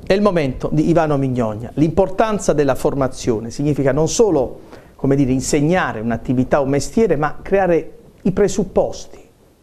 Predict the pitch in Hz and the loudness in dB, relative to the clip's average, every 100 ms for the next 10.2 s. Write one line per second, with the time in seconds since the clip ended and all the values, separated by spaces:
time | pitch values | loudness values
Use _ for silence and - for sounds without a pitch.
0 | - 160 - 160 160 113 107 - 110 98 | -6 -2 0 2 2 0 -4 -8 -8 -10
1 | - - 131 117 117 110 - - - 123 | -6 0 0 2 0 -2 -4 -12 -4 -4
2 | - 139 - 143 120 117 - 131 - - | 0 -2 0 0 0 -2 -12 -10 -6 -4
3 | - 123 - - - - - - - 123 | -2 -2 -2 -4 -2 -2 -4 -16 -14 -12
4 | - 135 - - 123 113 110 - - - | -2 0 0 -4 -4 -4 -6 -14 -12 -6
5 | - 127 - 120 - 117 110 - - - | -2 -2 -2 -4 -2 -4 -2 -6 -6 -8
6 | 135 127 117 117 110 - 139 131 143 - | -8 -6 -6 -6 -6 -2 0 2 0 2
7 | 151 123 120 117 127 123 123 123 127 131 | 0 0 -2 -2 -2 -2 -2 -2 0 2
8 | 151 139 127 113 143 127 110 120 123 120 | 2 0 -2 -2 0 0 0 0 2 2
9 | 151 131 117 107 - 139 127 113 107 117 | 2 2 0 -2 -2 -2 0 -2 -2 -2
10 | 107 101 | -2 -4